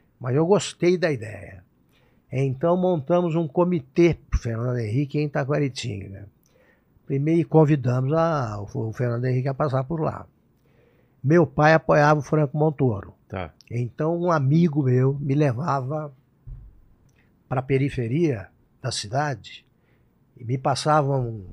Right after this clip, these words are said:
Speaker 1: um, um megafone e eu falava assim, "Ah, vá, vá, votem em Fernando Henrique Cardoso, candidato do M D B e tal." O meu amigo me apresentava assim, "Vai falar agora o filho do prefeito."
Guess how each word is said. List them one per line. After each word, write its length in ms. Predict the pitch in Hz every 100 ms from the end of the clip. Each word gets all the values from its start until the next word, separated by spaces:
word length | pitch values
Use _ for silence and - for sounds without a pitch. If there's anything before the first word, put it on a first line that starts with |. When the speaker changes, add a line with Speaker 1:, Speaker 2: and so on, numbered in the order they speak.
| 82 - - -
Speaker 1:
um, 40 | -
um 480 | 113 110 104 98 92 92 92
megafone 840 | 107 139 127 - 170 156 104 90 - - - - - - -
e 60 | 120
eu 80 |
falava 260 | 127 139 139
assim, 380 | 127 117 101 87 - _ - _ _ _
"Ah, 180 | 123 123
vá, 400 | 123 180 170 147
vá, 480 | 135 131 123 120 113
votem 720 | 120 190 202 180 175 165 170
em 80 |
Fernando 540 | 165 165 139 196 190 180
Henrique 420 | 160 131 196 156 -
Cardoso, 840 | 160 113 113 196 185 127 139 117
candidato 440 | - 147 160 180
do 60 | 151
M 120 | 170
D 120 | 160
B 400 | 135 180 190 175 135
e 40 | 113
tal." 540 | 185 180 - - - _ _ _ _ _ _ _ _ _ _ -
O 140 | 165
meu 220 | 147 180
amigo 440 | 170 143 175 170 135
me 100 | 135
apresentava 600 | 131 147 139 131 143 139
assim, 220 | - 101
"Vai 240 | 110 214
falar 400 | 214 190 180 196
agora 400 | 185 151 190 196
o 80 | 180
filho 400 | 117 - 214 208
do 100 | 185
prefeito." 680 | 175 170 - 190 143 -